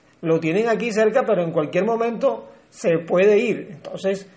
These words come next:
aprovecharlo ahora que está en el patio, que está jugando en Colombia, para tenerlo más cerca, reunirlo con los demás jugadores e irlo puliendo poco a poco. La nómina de la selección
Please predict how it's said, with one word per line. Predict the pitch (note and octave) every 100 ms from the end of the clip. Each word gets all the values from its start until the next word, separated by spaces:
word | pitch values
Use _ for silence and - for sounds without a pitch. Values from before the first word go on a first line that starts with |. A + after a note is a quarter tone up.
| _ -
aprovecharlo | F3+ E3 F#3 F3 E3+ E3 G#3+ B3 B3
ahora | B3 B3 F3+
que |
está | - - F#3+ - -
en | G#3+
el | A3
patio, | F#3 A3 G#3+ A3+ A3 - - _
que | E3
está | -
jugando | E3+ G3+ G#3 G3+
en | G#3
Colombia, | A3 G#3+ G#3 A3+ -
para | E3+ D#3+ D3+ - _ _ -
tenerlo | D#3 D#3+ G3
más | G#3+ G#3+
cerca, | A3 G#3+ A3+
reunirlo | F3 D#3 F3 G3 F#3+
con | G3
los | F#3
demás | D#3+ E3+
jugadores | G3+ G#3 F#3 G#3 F#3+ - - _ _
e | F#3
irlo | D#3 F3 G3+ G3+
puliendo | F#3+ E3 F3+ F3+ F3
poco | F#3+ F3+ F3+
a | E3
poco. | - - - - _ _ _ _ _ _ _ _ _ _ _ _ _
La | F3+ E3+ G3+
nómina | B3 C#4+ C#4
de | B3
la | G#3
selección | F#3 F#3+ F#3 G3+ B3 C4